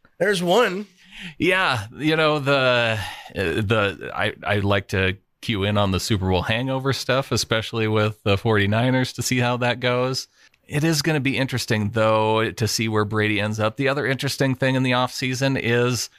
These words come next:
Speaker 2: you know, we haven't talked about the fact that it's the Las Vegas Raiders now, which
Speaker 1: Oh,
Speaker 2: is
Speaker 1: true.
Speaker 2: very strange, and how they handle that,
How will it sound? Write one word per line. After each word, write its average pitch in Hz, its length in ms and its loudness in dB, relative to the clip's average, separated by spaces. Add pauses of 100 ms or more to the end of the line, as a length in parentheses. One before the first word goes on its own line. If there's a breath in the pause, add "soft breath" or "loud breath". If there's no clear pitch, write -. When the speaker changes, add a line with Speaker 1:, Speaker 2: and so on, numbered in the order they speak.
(260 loud breath)
Speaker 2:
you 101 80 0
know, 123 80 0
we 123 120 -2
haven't 127 220 -4
talked 123 260 -4
about 127 220 0
the 131 60 -4
fact 127 360 -4
that 120 180 2
it's 113 220 -2
the 127 100 2
Las 113 360 0
Vegas 123 440 -2
Raiders 85 480 -2
now, 80 260 -4
which 82 180 -8
Speaker 1:
Oh, - 60 0
Speaker 2:
is 82 80 -4
Speaker 1:
true. 80 120 0
Speaker 2:
very 82 220 0
strange, 82 600 -6
and 98 400 -4 (380 loud breath)
how 117 180 0
they 117 160 -4
handle 117 440 0
that, 113 380 -6